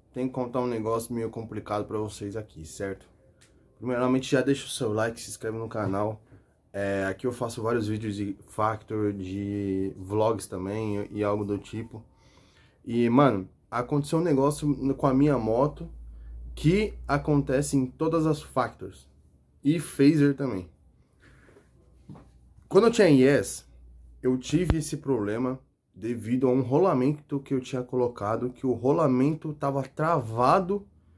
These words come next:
e automaticamente quando travou esse rolamento, comeu a roda, né?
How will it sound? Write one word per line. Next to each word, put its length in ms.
e 140
automaticamente 840
quando 240
travou 560
esse 160
rolamento, 720
comeu 400
a 60
roda, 380
né? 240